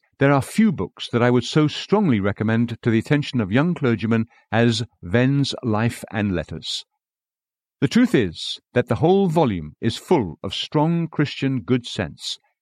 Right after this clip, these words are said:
and it's difficult, in giving selections from it, to know where to begin and where to stop. The following quotations must suffice. To a friend at Huddersfield, he says in seventeen sixty-three, "The first thing I would press upon you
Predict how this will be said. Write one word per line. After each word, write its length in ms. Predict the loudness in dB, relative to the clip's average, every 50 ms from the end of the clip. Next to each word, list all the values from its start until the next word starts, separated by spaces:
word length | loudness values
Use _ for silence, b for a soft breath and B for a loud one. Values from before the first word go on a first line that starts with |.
| _ _ -4 0
and 120 | 0 2
it's 140 | 2 0 0
difficult, 480 | -2 0 0 0 0 0 -2 -4 -6 -18 _ _ -4
in 140 | -2 -2 2
giving 240 | 2 2 2 2 0
selections 540 | 2 0 0 0 0 -4 -4 -8 -8 -6
from 180 | -2 -2 0 0
it, 140 | 0 -4 -8 _ _ _ _ 0
to 100 | 2 2
know 180 | 4 4 4
where 200 | 4 2 2 2
to 120 | 2 0 -2
begin 520 | -2 -2 0 2 2 2 2 2 0 -2 b b b b
and 140 | -2 0
where 120 | 2 0 0
to 100 | -2 -4
stop. 460 | -8 -8 -8 -8 -10 -10 _ -20 _ _ _ _ _ _ _ _ _ _ _ _ _ _ _ _ _ _ _
The 80 | -10 -2
following 340 | 0 0 2 2 2 2 2
quotations 800 | 2 0 0 2 0 0 0 0 -4 -8 -8 -8 -8 -10 -12 _ _ -4
must 340 | -2 -2 -2 -4 -8 -20 -20
suffice. 640 | -14 -8 -8 -8 -6 -8 -12 -12 -12 -14 -14 -14 -14 -16 _ _ _ _ _ _ _ _ _ _ _ _ _ _ _ _ _ _ _ 0
To 100 | 2 2
a 60 | 2
friend 360 | 4 2 2 4 4 4 4
at 180 | 4 2 2 2
Huddersfield, 680 | 2 2 2 0 -2 -4 -4 -4 -4 -4 -6 -8 -8 -2
he 100 | -2 0
says 460 | 0 2 2 4 4 4 2 0 -6 -12 _ _ _ -6
in 120 | -6 -6
seventeen 460 | -2 0 0 0 0 0 0 0 0
sixty-three, 840 | 0 -2 -2 -4 -2 -4 -4 -4 -2 -2 -2 0 0 0 -2 -4 -6 _ _ _ _ _ _ _ _ _ _ _ _ _ _ _ _ _ _ _ _ _ -6
"The 40 | -2
first 400 | 2 4 4 4 2 0 -2 0
thing 360 | 0 0 2 0 -2 -2 -4 0
I 140 | 0 2 4
would 220 | 4 2 0 2
press 220 | 0 0 0 0 -2
upon 280 | -2 0 0 0 2
you 300 | 2 0 0 0 -2 -4